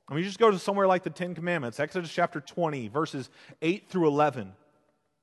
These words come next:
Say that we're to observe the Sabbath day and keep it holy. Six days we're to labor, but on the Sabbath we're not. We re-,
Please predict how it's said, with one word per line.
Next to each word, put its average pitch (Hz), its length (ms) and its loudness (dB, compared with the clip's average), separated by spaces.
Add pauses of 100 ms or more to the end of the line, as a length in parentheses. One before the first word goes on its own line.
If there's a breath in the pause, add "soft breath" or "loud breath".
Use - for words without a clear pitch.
(520)
Say 143 120 0
that 143 120 0
we're 143 120 2
to 147 120 4
observe 139 500 2
the 135 60 -6
Sabbath 147 420 -2
day 160 180 0
and 117 140 -10
keep 151 240 -10
it 131 80 -8
holy. 156 500 -4 (400)
Six - 340 -2
days 147 460 2
we're 147 120 0
to 143 60 -2
labor, 165 460 0
but 131 140 -4
on 113 100 -6
the 95 60 -12
Sabbath 165 500 0
we're 104 100 -12
not. 143 340 2
We 120 100 -8
re-, 151 100 -4